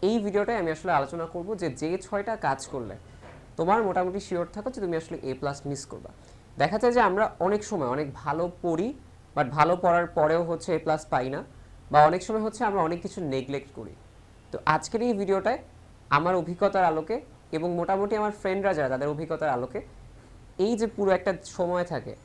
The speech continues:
সেটা দুই বছর হোক কিংবা এক বছর হোক, এসএসসির আগে এই কিছু কাজ থাকে, কিছু মেন্টাল ট্যাকটিক্স থাকে,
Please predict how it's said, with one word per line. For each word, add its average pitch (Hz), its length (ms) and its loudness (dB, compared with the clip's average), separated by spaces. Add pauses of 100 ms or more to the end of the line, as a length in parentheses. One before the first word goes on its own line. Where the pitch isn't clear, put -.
(120)
সেটা 139 140 -2
দুই 143 160 -2
বছর 147 320 0
হোক 151 180 -6
কিংবা 151 240 -2
এক 117 140 -4
বছর 135 280 -4
হোক, 127 140 -8 (480)
এসএসসির 220 380 0
আগে 208 320 2
এই 233 140 0
কিছু 240 260 -6
কাজ 139 320 4
থাকে, 156 220 -6
কিছু 175 280 -8
মেন্টাল 180 520 0
ট্যাকটিক্স 139 500 -4
থাকে, 113 220 -10